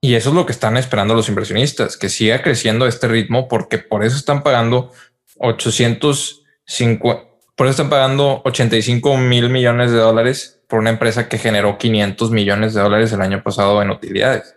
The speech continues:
Entonces, sí, o sea, tienen un per muy elevado, pero bueno, este último trimestre rompieron todo y tuvieron setecientos millones de dólares en utilidades. Creo que está bastante, es una cotización bastante, bastante elevada, con mucha especulación,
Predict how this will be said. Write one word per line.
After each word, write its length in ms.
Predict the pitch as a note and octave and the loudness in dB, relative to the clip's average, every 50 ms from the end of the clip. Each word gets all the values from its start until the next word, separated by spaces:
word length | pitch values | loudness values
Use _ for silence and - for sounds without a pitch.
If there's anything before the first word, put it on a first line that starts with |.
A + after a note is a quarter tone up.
| _ _ | _ _
Entonces, 340 | - - A#2+ A2+ G#2 - | -4 0 0 0 0 0
sí, 140 | - A2+ - | -2 -2 -2
o 60 | - | 0
sea, 140 | A2 A#2 G#2+ | 0 -2 -2
tienen 200 | - B2 C#3 D#3 | 0 0 2 2
un 120 | D#3 C#3+ - | 2 2 0
per 140 | D3+ C#3+ | 0 0
muy 280 | D3 C3 C3 C#3 C#3+ D3 | 0 2 2 4 4 2
elevado, 420 | C#3+ B2+ A#2+ C3 C3+ A#2+ A2 - | 2 2 2 4 4 2 2 2
pero 120 | A#2 G#2+ G#2+ | 0 0 2
bueno, 180 | A2+ D#3 A2+ | 2 2 0
este 180 | G#2+ - - C#3+ | -2 -4 -2 -4
último 320 | C3 B2 C#3 C#3 C#3+ C#3 | -2 -2 0 0 0 0
trimestre 480 | B2 A2+ G#2+ A2 A2+ A2 - - C3+ B2+ | 0 -2 0 0 0 -2 0 0 0 2
rompieron 500 | A#2 A#2 G#2+ G2 - A2+ A2+ A#2+ A#2 - | 2 2 0 0 2 2 2 2 0 0
todo 300 | - A#2+ A#2+ B2 A#2+ A#2 | 0 0 2 2 2 2
y 60 | A2 G#2 - - | 0 -2 -4 -6
tuvieron 480 | - A2 G#2+ G#2 G#2+ A#2 A#2+ A#2+ A2 - _ _ | -4 -2 0 2 2 0 0 -2 -4 -8 _ _
setecientos 540 | - - A#2+ - - G#2 A2 G#2+ A2 B2+ B2 | -6 -6 -4 -2 -2 -2 -2 -2 0 0 0
millones 260 | B2+ A#2 A2+ A#2 A#2 | 2 2 2 2 2
de 80 | A2+ A2+ | 2 4
dólares 260 | A2 A2 A2+ A#2 A2+ A2+ | 4 4 2 2 2 0
en 100 | G#2+ G#2+ | 0 -2
utilidades. 680 | F#2+ - F#2+ - G2+ G#2 A2 A#2+ B2+ B2+ - - _ _ _ _ _ _ _ _ _ _ _ _ _ _ _ _ - - _ _ _ _ - - _ - | -4 -4 -2 0 2 2 4 2 2 0 -4 -10 _ _ _ _ _ _ _ _ _ _ _ _ _ _ _ _ -20 -20 _ _ _ _ -20 -20 _ -2
Creo 400 | - C#3 C3+ C3+ D3 F3 F#3+ F#3 | 0 2 2 4 2 2 0 0
que 120 | - C#3 | -2 -2
está 280 | B2 - - - A#2 A#2+ | -4 -2 -2 0 2 2
bastante, 840 | A#2+ A#2 A2 A2 - - B2 A#2 A#2+ A#2+ - D3 C#3+ - _ _ _ _ - | 4 2 2 0 0 -2 -2 0 0 -2 -4 -6 -6 -8 _ _ _ _ -6
es 140 | C3 A2 B2+ | -4 -2 0
una 320 | C3+ C3+ C3+ - - - _ - | 0 0 0 -2 -6 -14 _ -4
cotización 640 | - - - - A2+ G#2+ G#2 G2+ G#2+ A2+ A#2 A#2+ | -2 -2 0 0 0 0 0 2 2 2 2 2
bastante, 680 | A2 G#2+ G#2+ - - A2 A2 A2 - - D3+ D3+ - - - | 2 0 0 0 0 0 0 0 0 0 0 0 -2 -2 -2
bastante 640 | G#2 F#2+ - - - - A#2+ A#2+ B2 B2 - D3 D3 | -2 -2 -2 -2 -2 0 0 2 0 0 0 0 2
elevada, 680 | C#3 A#2+ G#2 G2+ G2+ G#2+ A2+ C3 E3+ F#3 - - _ - | 4 4 4 6 6 6 4 4 2 -2 -6 -10 _ -6
con 120 | - A2 | -4 -2
mucha 220 | G#2 G#2 G2+ - - | -2 -2 -4 -4 -6
especulación, 720 | - - B2 - A2+ G#2+ G2+ F#2+ - A#2 A#2+ D3 E3 - | -6 -4 -2 0 2 2 2 2 2 2 2 0 0 -4